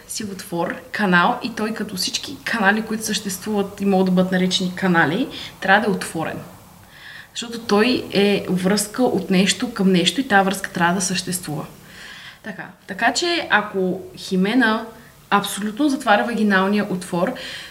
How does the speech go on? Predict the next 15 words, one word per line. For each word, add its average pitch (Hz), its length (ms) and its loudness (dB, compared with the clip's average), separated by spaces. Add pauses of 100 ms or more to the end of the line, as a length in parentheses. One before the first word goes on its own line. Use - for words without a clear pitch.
това 220 180 2
е 240 80 4
проблем. 185 460 2 (240)
И - 120 -8
тогава 214 380 4
се 294 200 0
решава, 190 540 0 (440)
когато 233 340 0
се 269 140 -4
прави 226 340 4
мини-инвазивна 220 720 0
процедура, 190 540 0
за 208 160 0
да 196 100 4
бъде 202 460 4